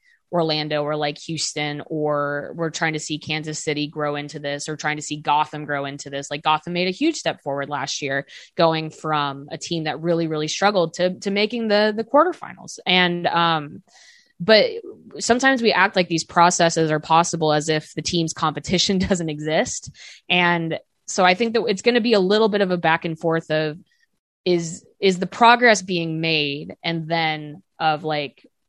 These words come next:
are you getting results? And that's where I think the difficult work of the regular season begins.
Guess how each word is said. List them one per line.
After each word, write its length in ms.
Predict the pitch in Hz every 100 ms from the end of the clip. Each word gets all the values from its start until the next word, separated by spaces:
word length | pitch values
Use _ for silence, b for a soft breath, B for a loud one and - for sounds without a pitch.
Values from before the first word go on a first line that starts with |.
| _ _ -
are 160 | 170 165
you 220 | 165 156
getting 320 | 151 135 139
results? 800 | 143 151 165 104 78 - - - B B B _
And 520 | 170 160 147 143 160
that's 280 | 196 180 196
where 120 | 190
I 80 | 170
think 160 | 170 156
the 40 |
difficult 460 | 151 160 165 160 135
work 220 | 151 147
of 80 | 151
the 80 | 147
regular 420 | 151 151 143 147
season 340 | - 143 139
begins. 640 | 139 147 165 147 143 156